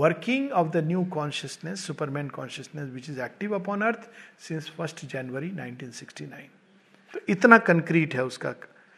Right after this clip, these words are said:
Afterwards, it spread out। तो इसका डिसेंट कहाँ हुआ था? माँ के कमरे में, और फिर वो जाने लगा। It spread out and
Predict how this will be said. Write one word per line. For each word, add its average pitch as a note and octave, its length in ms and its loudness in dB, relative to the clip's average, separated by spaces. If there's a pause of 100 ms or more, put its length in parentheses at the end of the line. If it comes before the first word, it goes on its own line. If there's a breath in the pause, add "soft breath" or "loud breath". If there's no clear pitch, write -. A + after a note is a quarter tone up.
(880 soft breath)
Afterwards, B3 880 12
it A#3+ 120 8
spread G#3+ 380 12
out। C3+ 340 10 (380)
तो E3 140 2
इसका F#3+ 220 8
डिसेंट G3 420 6
कहाँ E3+ 260 6
हुआ F#3 220 6
था? G3+ 340 4 (480 loud breath)
माँ D3 200 6
के D#3+ 140 0
कमरे C#3+ 380 2
में, D#3+ 120 2
और F#3+ 120 2
फिर D#3+ 220 -2
वो D#3 360 -2 (360)
जाने C3+ 380 0
लगा। B2 220 -4
It B2 140 -4
spread F#3 380 10
out A#2 180 6 (1160)
and F3+ 240 10